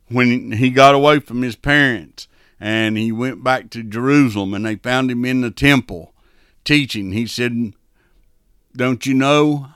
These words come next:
I must needs be about my Father's business?"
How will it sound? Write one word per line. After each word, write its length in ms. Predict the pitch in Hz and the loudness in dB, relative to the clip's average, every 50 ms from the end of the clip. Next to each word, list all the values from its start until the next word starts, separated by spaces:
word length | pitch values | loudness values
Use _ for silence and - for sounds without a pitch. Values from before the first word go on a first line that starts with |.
| _ _ - | _ _ -12
I 120 | 107 110 | -8 -6
must 460 | 113 120 120 127 139 147 151 - - 131 | -4 -2 0 2 2 2 0 -2 -4 -4
needs 440 | 143 156 156 151 139 123 107 101 | 0 0 2 2 2 0 -2 -6
be 200 | 101 104 117 123 | -8 -4 -2 -2
about 320 | 123 120 117 123 123 120 113 | -2 -2 0 -2 -4 -4 -4
my 200 | 117 120 123 120 | -4 -6 -6 -6
Father's 500 | - - 127 127 127 127 123 127 127 113 | -4 -2 0 0 0 0 -2 -6 -8 -8
business?" 760 | 113 139 143 139 127 104 - _ - - - - - - | -4 -2 -2 -2 -2 -4 -6 _ -20 -20 -20 -20 -20 -20